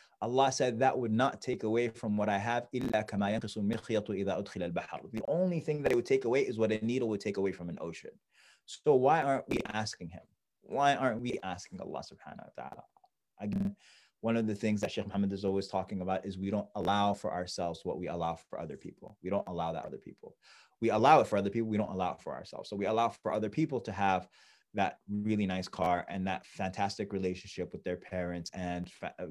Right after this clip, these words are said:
we allow for other people to have, uh, health, and we allow for other people to have whatever it is, right? We allow for them to have these incredible things, but we don't ask them from Allah subhanahu wa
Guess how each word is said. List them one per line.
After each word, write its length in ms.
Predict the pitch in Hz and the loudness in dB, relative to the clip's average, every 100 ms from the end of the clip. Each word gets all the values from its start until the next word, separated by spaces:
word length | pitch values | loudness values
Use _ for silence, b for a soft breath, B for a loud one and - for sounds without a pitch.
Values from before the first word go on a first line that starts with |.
| 71 | -8
we 180 | 90 113 | -2 0
allow 400 | 101 101 107 110 - | 0 2 2 2 0
for 140 | 110 | -4
other 200 | 104 104 | -2 -2
people 320 | 98 120 107 | -2 -4 -2
to 140 | 101 92 | -6 -6
have, 400 | 92 95 90 - b b b b - | -2 0 0 -2 b b b b -4
uh, 360 | 98 - - - | 0 0 -2 -6
health, 480 | - 113 95 95 | 0 4 4 2
and 120 | 101 98 | -2 0
we 100 | 98 | 2
allow 320 | 104 117 117 | 2 2 0
for 120 | 107 | 0
other 200 | 113 113 | 0 -2
people 360 | 110 127 127 107 | -2 -4 -2 -6
to 120 | 101 | -6
have 440 | 92 95 92 92 _ _ _ - | -2 0 0 -4 _ _ _ -6
whatever 600 | 131 - - 185 196 170 | -4 -4 -2 -2 0 2
it 140 | 127 | 4
is, 320 | 196 - - - | 2 -4 -12 -16
right? 240 | - 175 - _ | -8 -8 -8 _
We 100 | 127 | -4
allow 300 | 113 120 139 | 0 2 2
for 160 | 127 113 | 0 -2
them 300 | 120 147 117 | -2 0 -2
to 120 | - | -6
have 180 | 110 107 | -4 -2
these 200 | 107 101 | 0 0
incredible 440 | 101 110 110 101 | 0 0 0 -2
things, 220 | 101 110 107 | -4 -4 -2
but 140 | 95 | -2
we 100 | 110 | 0
don't 160 | 120 - | 0 -2
ask 220 | 113 107 | -6 -4
them 120 | 104 | -6
from 220 | 98 95 | -4 -4
Allah 220 | 95 98 | 0 -2
subhanahu 420 | 98 95 95 | -2 -8 -6
wa 20 | 92 | -6